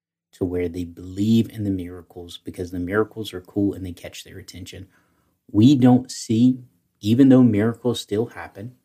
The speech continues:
that's not the central focus of the belief that we struggle with. What we struggle with in our culture is people think, parents specifically think that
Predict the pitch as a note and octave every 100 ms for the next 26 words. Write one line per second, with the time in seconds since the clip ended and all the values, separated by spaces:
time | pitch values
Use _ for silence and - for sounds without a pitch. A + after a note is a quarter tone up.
0 | _ G2 A2 - B2+ - F#2+ - - A2
1 | - F#2+ - F#2+ F2+ F#2 F2+ - _ G2+
2 | F#2 F2+ F2 _ _ _ G#2 F2+ F#2 F#2+
3 | G#2 A2+ G#2+ - - F#2+ F2+ - F2+ F2+
4 | F2+ - - _ _ - G#2 G2+ G2+ C3+
5 | - - A2 G2 F2+ F2 F2+ F2+ G#2+ -
6 | F2 F#2+ - F2+ - G2+ F#2 _ - C3
7 | B2+ C3 B2 G#2 F#2 F2 - _ - -
8 | D3 A2+ - - - - - C3+ D3 -
9 | F#2 F#2 F#2 E2+ - - -